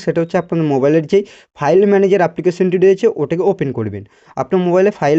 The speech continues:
ম্যানেজার অ্যাপ্লিকেশনটি এখান থেকে ওপেন করে নেবেন। আমি ফাইল ম্যানেজার অ্যাপ্লিকেশনটি এখান থেকে ওপেন করে নিচ্ছি। এবার ওপেন করার পর এরকম ইন্টারফেস কিন্তু আপনাদের সামনে শো হবে। এবার এখানে দেখতে পারবেন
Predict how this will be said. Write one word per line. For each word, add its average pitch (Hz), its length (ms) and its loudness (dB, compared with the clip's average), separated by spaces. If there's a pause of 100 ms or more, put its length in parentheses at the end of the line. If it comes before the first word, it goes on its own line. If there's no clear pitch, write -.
ম্যানেজার 175 300 0
অ্যাপ্লিকেশনটি 165 580 -2
এখান 165 140 -2
থেকে 165 200 -2
ওপেন 165 200 -2
করে 170 160 2
নেবেন। 180 200 0
আমি 175 140 -4
ফাইল 135 220 0
ম্যানেজার 151 300 0
অ্যাপ্লিকেশনটি 143 600 -2
এখান 139 200 -2
থেকে 156 200 0
ওপেন 143 240 -4
করে 120 180 -2
নিচ্ছি। 104 240 -12 (520)
এবার 185 200 0
ওপেন 220 220 0
করার 214 180 0
পর 214 80 2
এরকম 196 360 2
ইন্টারফেস 185 360 -2
কিন্তু 180 220 0
আপনাদের 175 380 -2
সামনে 165 200 -2
শো 185 160 0 (120)
হবে। 98 180 -4 (480)
এবার 175 220 0
এখানে 208 260 2
দেখতে 208 180 0
পারবেন 214 180 0